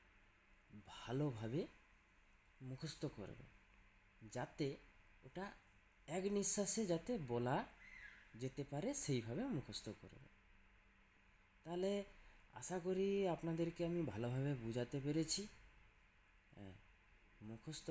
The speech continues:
করার পর প্রত্যেক দিন ঘুম থাকতে উঠে, মানে ভোর ভোর করা লাগবে, ঘুম থাকতে উঠে ওই এক গ্লাস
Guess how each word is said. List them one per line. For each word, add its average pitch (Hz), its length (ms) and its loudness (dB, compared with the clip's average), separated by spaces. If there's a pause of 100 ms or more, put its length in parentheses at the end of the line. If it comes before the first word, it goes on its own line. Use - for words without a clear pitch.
(120)
করার 135 260 0 (120)
পর 180 160 2 (640)
প্রত্যেক 107 440 -12 (140)
দিন 165 180 0 (1120)
ঘুম 120 240 -8
থাকতে 131 400 -8
উঠে, 117 360 -2 (760)
মানে 175 180 -10
ভোর 135 280 0
ভোর 156 200 0 (440)
করা 147 220 -2
লাগবে, 131 360 -2 (1800)
ঘুম 117 220 -6
থাকতে 135 340 -4
উঠে 135 360 0
ওই 160 140 4 (120)
এক 113 120 -2
গ্লাস 131 320 0